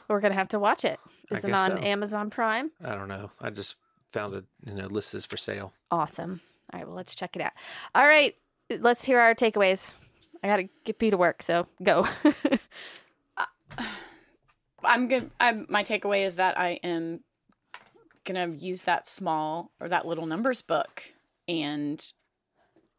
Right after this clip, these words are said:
Speaker 3: I am gonna stop by the library each time I start a new unit. Wouldn't it be great if there was a children's book that I could use to introduce box and whisker plots?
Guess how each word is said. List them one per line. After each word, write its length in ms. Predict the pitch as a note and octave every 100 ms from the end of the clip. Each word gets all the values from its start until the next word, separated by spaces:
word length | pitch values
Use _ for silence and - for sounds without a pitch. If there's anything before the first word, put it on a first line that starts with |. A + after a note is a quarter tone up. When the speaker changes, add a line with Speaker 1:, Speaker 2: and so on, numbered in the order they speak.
| _
Speaker 3:
I 180 | D3+ E3+
am 220 | - F3
gonna 300 | F3+ F#3 F3
stop 280 | - F3+ E3+
by 120 | F#3+
the 80 | F#3+
library 640 | F3+ A3+ C4 G3+ - - _
each 240 | D3+ -
time 220 | - E3+ F3+
I 80 |
start 280 | F#3 - F#3
a 60 | F#3
new 140 | F#3+
unit. 580 | F#3+ G3+ B3+ E3 _ - _ _ _ _ _
Wouldn't 140 | E3+ F#3
it 80 | -
be 100 | F#3+
great 360 | - F#3+ G3+
if 100 | -
there 140 | - D3+
was 140 | D#3
a 60 | D#3+
children's 440 | - F#3 E3+ D3
book 200 | - C#3
that 120 | -
I 100 | C3+
could 200 | C#3 C#3+
use 140 | C3+ -
to 120 | -
introduce 340 | D#3 D3+ D3
box 300 | - D3 D3+
and 80 | E3
whisker 280 | D#3 - -
plots? 520 | - - - - -